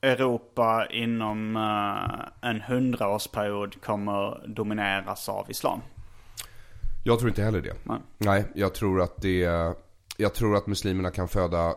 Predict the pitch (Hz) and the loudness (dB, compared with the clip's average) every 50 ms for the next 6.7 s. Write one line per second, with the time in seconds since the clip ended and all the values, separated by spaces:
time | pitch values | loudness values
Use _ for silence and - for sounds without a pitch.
0 | - - 90 - - 95 98 98 101 - - 113 107 101 - 101 95 90 - 78 | -2 -4 -4 -4 -2 0 0 0 0 2 2 2 2 2 2 0 -2 -2 -2 -2
1 | 65 67 64 60 82 - - - 123 123 - 117 - 80 76 78 78 78 76 76 | -4 -4 -6 -6 -8 -10 -6 -2 2 2 2 2 2 0 -2 -2 -2 -2 -2 -2
2 | 78 76 73 76 76 78 107 147 151 - - - _ _ _ - - - - - | -4 -4 -4 -4 -2 -2 -2 -4 -6 -8 -14 -20 _ _ _ -20 -20 -18 -18 -12
3 | - - 87 85 82 82 80 78 76 - - 90 90 82 - - - 98 95 90 | -6 -4 -2 -2 0 0 -2 -4 -4 -4 -4 -2 -2 -2 -2 -2 -2 -2 0 0
4 | 90 85 76 82 80 - 85 78 73 - - 76 71 78 82 98 170 208 - - | 0 -2 -4 -6 -6 -6 -6 -8 -8 -8 -8 -6 -4 -4 -2 -4 -4 -6 -10 -14
5 | - _ _ _ _ - - - 90 90 85 78 78 - - - 85 - - - | -20 _ _ _ _ -14 -10 -6 -2 0 0 0 0 -2 -2 -4 -6 -4 -4 -4
6 | 80 80 - - - _ _ _ - 87 82 78 73 76 | -4 -4 -4 -6 -10 _ _ _ -4 -2 -2 0 0 -2